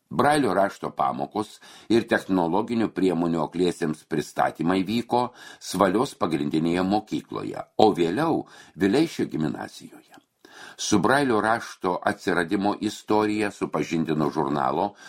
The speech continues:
Mūsų žodis vyriausiasis redaktorius Vytautas Gendvilas. Jis pamokė moksleivius šio liečiamojo rašto abėcėlės,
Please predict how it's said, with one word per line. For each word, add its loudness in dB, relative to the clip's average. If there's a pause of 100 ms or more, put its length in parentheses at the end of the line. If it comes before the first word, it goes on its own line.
(140)
Mūsų 2
žodis 0
vyriausiasis 0
redaktorius -2
Vytautas -4 (240)
Gendvilas. -4 (880)
Jis 2
pamokė 0
moksleivius 0
šio 2 (180)
liečiamojo 0
rašto -2
abėcėlės, -2